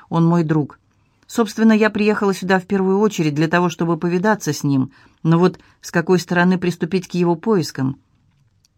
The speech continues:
Дот замолчала, ей не хотелось болтать лишнего. "Если тот, кого вы ищете из местных, то вполне возможно, я знаю этого человека.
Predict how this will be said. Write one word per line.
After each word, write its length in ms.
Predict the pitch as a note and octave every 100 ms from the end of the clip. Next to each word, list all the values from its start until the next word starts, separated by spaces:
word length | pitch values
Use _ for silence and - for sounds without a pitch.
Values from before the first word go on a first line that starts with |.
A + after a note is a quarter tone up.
| _ _ _
Дот 360 | E3 D#3+ D#3+ - - - -
замолчала, 560 | D#3 F3 E3+ E3 G#3+ E3+
ей 220 | D3 E3
не 100 | E3+
хотелось 420 | F#3 F3+ G#3 D3+
болтать 420 | C3+ D3 E3 D#3+
лишнего. 500 | D3 C3+ - C3 B2 _ _ _ _ _ _ -
"Если 340 | A3 A3+ G3+
тот, 220 | E3 F3+ F3
кого 240 | E3+ E3+
вы 140 | E3
ищете 420 | E3+ D3+ D#3 D#3 D3+
из 120 | C#3
местных, 440 | E3+ G3+ D#3 C#3+ - - - -
то 120 | A3+
вполне 360 | A3 A#3 A#3 A3
возможно, 420 | A3 A3+ A#3 A3
я 180 | A3 A3
знаю 340 | B3 A#3+ D#3+
этого 260 | D3 D3 C#3+
человека. 640 | - D3+ D3 C#3+ -